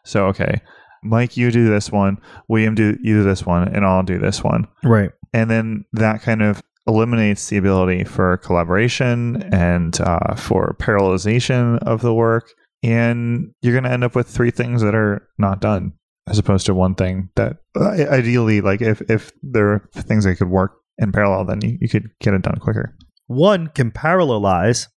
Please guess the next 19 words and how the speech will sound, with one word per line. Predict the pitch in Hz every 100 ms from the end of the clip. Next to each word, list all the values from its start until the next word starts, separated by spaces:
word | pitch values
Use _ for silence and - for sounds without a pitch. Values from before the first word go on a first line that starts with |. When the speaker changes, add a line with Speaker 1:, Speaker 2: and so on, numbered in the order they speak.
| -
Speaker 2:
the, | 120 123 120 113 110
all | - 156
the | 131
work | 123 143 -
together | 127 120 143 123 110 104
in | 131 131
that | 127 117 110 - - _
rather | 135 135 139
than | 135 123
having | 135 131 123 123 117 113 -
three | 127 135 135 131 123 123 117 - _ _ - -
shortly | - - 165 151 131 139
devel-, | 127 113 117 131 110
delivered | 131 127 135 135 120 -
work | 123 135 127 - _ _
by | 120 117 110 107 _ _ _ _ -
three | 127 143
different | 139 123 131
individuals, | 117 104 127 113 104 98